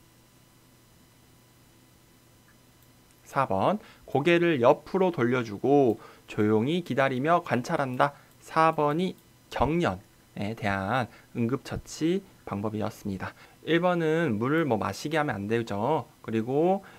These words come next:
이 번 붙잡으면 안 된다 했습니다. 경련할 때는. 삼 번은요, 입에 뭘 물리거나 하지 않아야 된다라고 했어요. 꺼져도 안 돼요. 그리고 오 번,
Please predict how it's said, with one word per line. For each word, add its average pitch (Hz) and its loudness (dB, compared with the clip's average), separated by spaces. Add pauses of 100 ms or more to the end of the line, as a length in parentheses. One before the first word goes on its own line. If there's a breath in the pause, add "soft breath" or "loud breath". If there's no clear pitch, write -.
(140 loud breath)
이 127 -2
번 101 0
붙잡으면 135 0
안 101 -4
된다 113 -2
했습니다. 113 -4
경련할 107 -6
때는. 139 -2 (220 loud breath)
삼 165 -2
번은요, 143 2
입에 165 0
뭘 127 4
물리거나 127 2 (160 loud breath)
하지 170 -6
않아야 117 -2
된다라고 113 -6
했어요. 110 -10
꺼져도 143 -4
안 104 -8
돼요. 113 -2 (320 loud breath)
그리고 127 -2
오 156 2
번, 160 2